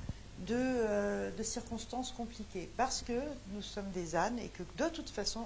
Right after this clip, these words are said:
on avance aussi quand même un petit peu dans les, dans le schéma compliqué. C'est comme ça qu'on apprend. Mais bon, c'est pas grave, une fois qu'on a compris, une fois qu'on a terminé la classe, ils sont là, ils nous aident, et, pff,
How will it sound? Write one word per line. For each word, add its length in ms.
on 100
avance 420
aussi 440
quand 160
même 380
un 60
petit 180
peu 220
dans 120
les, 140
dans 140
le 300
schéma 320
compliqué. 520
C'est 100
comme 100
ça 120
qu'on 160
apprend. 340
Mais 100
bon, 200
c'est 180
pas 160
grave, 280
une 60
fois 140
qu'on 180
a 80
compris, 340
une 80
fois 120
qu'on 160
a 80
terminé 320
la 120
classe, 480
ils 100
sont 220
là, 300
ils 100
nous 220
aident, 200
et, 100
pff, 380